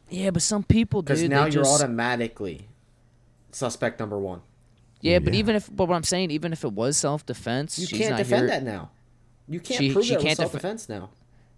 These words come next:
Speaker 1: Yeah, but that's what I'm saying is even if it was self-defense, if he goes, "Oh yeah, I killed her, she attacked," she's not alive to say what actually happened. It looks just like a murder.
Speaker 2: Yeah, you ran. You, you,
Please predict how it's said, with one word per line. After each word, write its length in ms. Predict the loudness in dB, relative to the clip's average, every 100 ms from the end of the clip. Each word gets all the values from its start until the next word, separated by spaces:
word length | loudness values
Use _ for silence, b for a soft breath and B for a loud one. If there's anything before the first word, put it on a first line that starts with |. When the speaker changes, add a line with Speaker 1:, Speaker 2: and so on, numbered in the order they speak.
| 0
Speaker 1:
Yeah, 140 | 2
but 120 | 4
that's 120 | 4 2
what 40 |
I'm 60 | -2
saying 360 | 0 2 2
is 220 | 0 -4 -8 b b
even 180 | -4 -2
if 120 | -2
it 160 | -4 0
was 180 | 2 2
self-defense, 580 | 0 -4 -8 -4 -4
if 80 | -4
he 100 | -2
goes, 240 | 0 -2 -2
"Oh 120 | -4
yeah, 240 | -2 -2 -2
I 60 |
killed 300 | -4 -2 -2
her, 80 | -2
she 140 | -4
attacked," 300 | -4 -4 -6 -8 _ _ _
she's 260 | -8 -6
not 180 | -4 -4
alive 320 | -2 0 0 -2
to 80 |
say 240 | -2 0 0
what 200 | 0 0
actually 300 | -2 -2 -2
happened. 500 | -2 -2 -4 -6 -10 _
It 160 | -14 -6
looks 240 | -6 -4
just 180 | -4 -4
like 160 | -4 -4
a 60 |
murder. 480 | -2 -2 0 -2 -4
Speaker 2:
Yeah, 180 | -4 -4
you 220 | -4 -6
ran. 400 | -4 -2 -2 -4 -8 _
You, 140 | -20 -20 _
you, 100 | -20